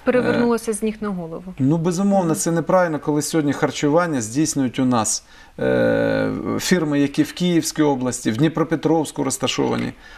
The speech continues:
Speaker 2: або їдуть люди з інших областей. Так от, вертаючись до Денишів, ми переламали ситуацію. Зараз ми частково вже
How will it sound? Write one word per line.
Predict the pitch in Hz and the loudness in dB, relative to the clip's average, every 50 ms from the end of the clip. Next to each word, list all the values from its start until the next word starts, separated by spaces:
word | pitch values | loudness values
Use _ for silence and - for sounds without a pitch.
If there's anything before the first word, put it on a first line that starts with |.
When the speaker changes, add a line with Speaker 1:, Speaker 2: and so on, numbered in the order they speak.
| - | 0
Speaker 2:
або | - 143 131 139 156 | 0 2 2 4 2
їдуть | 160 180 185 156 147 147 147 151 | 2 2 0 0 0 -2 0 0
люди | 156 175 202 170 160 165 151 123 - - - - - - | 0 0 0 0 2 0 0 0 -2 -12 -20 -20 -16 -8
з | 139 110 - - | -6 -6 -4 0
інших | - 175 165 156 - - 147 - | 0 0 2 2 2 0 2 2
областей. | 156 135 135 143 131 - - - 190 196 196 190 - - - - - - - - - - - - | 2 2 2 0 -2 -2 -2 0 0 0 0 -2 -6 -12 -20 -20 -20 -20 -20 -20 -20 -18 -6 -4
Так | - - - | -4 -2 0
от, | 180 175 - | -2 0 2
вертаючись | 156 156 - - - 120 - - 147 131 | 2 0 2 4 2 2 2 0 -4 -2
до | 131 143 | -2 -2
Денишів, | 135 143 143 139 135 123 - 113 104 98 104 - - - - - - - - - | 0 0 0 0 0 0 0 -2 -2 -4 -6 -10 -20 -20 -20 -20 -20 -20 -12 -4
ми | - 123 135 151 170 185 185 185 170 - | 0 2 2 2 2 2 0 0 -2 2
переламали | - 160 165 165 165 170 160 156 139 123 117 107 | 2 2 4 4 2 2 0 0 0 0 0 -2
ситуацію. | - - 120 - - 107 98 92 - - - - - | -4 -6 -8 -6 -2 -2 -2 -2 -4 -8 -10 -10 -8
Зараз | - 117 147 165 170 165 139 120 | 0 0 2 2 2 0 0 -2
ми | 131 135 151 170 180 | -2 -2 -2 -2 -2
частково | 175 - - 143 135 - - - - 165 170 170 165 147 | -4 -2 -2 -2 -2 -4 -6 -2 -2 0 0 2 0 -2
вже | 117 104 101 127 143 151 170 175 | -2 -2 0 2 2 2 2 -2